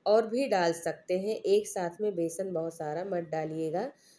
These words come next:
तो यहाँ पर हमने mix कर लिया है अच्छी तरीके से। अब इनका लंबा लंबा मैं जो है शेप दे दूँगी, चाहे आप इनको गोल बना लीजिए लड्डू की तरह या फिर आप लंबा लंबा बना लीजिए। तो यहाँ पर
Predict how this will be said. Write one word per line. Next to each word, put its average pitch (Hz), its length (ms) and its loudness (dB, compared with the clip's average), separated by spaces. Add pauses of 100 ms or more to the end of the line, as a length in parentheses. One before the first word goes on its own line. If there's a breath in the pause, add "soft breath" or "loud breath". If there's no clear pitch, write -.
(140)
तो 185 60 2
यहाँ 185 300 2
पर 247 100 2
हमने 254 280 2
mix 190 380 0
कर 165 260 -4
लिया 165 260 2
है 196 180 0
अच्छी 185 360 -2
तरीके 196 440 2
से। 233 220 2
अब 208 220 -2
इनका 226 300 0
लंबा 175 460 0
लंबा 170 420 -2
मैं 214 260 0 (600 soft breath)
जो 175 220 2
है 202 180 4 (480)
शेप 190 360 2
दे 185 220 2
दूँगी, 190 480 0 (220)
चाहे 220 300 4
आप 214 200 2
इनको 175 280 0
गोल 165 320 2
बना 180 280 2
लीजिए 170 360 -4
लड्डू 156 340 -4
की 170 160 -10
तरह 165 300 -2
या 185 260 0
फिर 185 240 -4 (800 soft breath)
आप 165 240 -4
लंबा 160 320 0
लंबा 175 320 2
बना 165 280 2
लीजिए। 165 480 -2 (1400 soft breath)
तो 185 140 4
यहाँ 185 320 4
पर 233 280 2